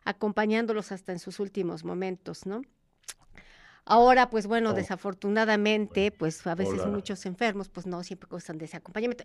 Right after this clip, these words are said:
Speaker 1: ¿Qué tal, Flavio? Ya nos, ya, ya nos escuchamos, ¿verdad? ¿Ya, ya resolvimos el tema técnico?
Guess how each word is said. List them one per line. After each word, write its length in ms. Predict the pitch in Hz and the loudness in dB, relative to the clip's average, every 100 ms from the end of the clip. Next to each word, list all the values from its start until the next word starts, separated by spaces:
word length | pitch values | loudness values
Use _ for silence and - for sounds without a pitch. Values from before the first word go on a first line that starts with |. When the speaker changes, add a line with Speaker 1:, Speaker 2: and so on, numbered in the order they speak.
| 220 - | -8 2
Speaker 1:
¿Qué 120 | 339 | 4
tal, 180 | 349 320 | 6 4
Flavio? 300 | 294 254 233 | 4 2 2
Ya 140 | 269 | 2
nos, 120 | 302 294 | 0 -2
ya, 180 | 254 | -4
ya 120 | 240 302 | -2 -2
nos 140 | 285 | -4
escuchamos, 440 | 233 220 240 214 | -8 -4 -2 -2
¿verdad? 280 | 185 220 269 | -4 -2 -2
¿Ya, 160 | 247 226 | 0 -2
ya 140 | 220 | -2
resolvimos 380 | 220 208 202 208 196 | -4 -4 -4 -4 -4
el 80 | |
tema 160 | 202 196 | -4 -4
técnico? 340 | 226 254 285 | -4 -4 -4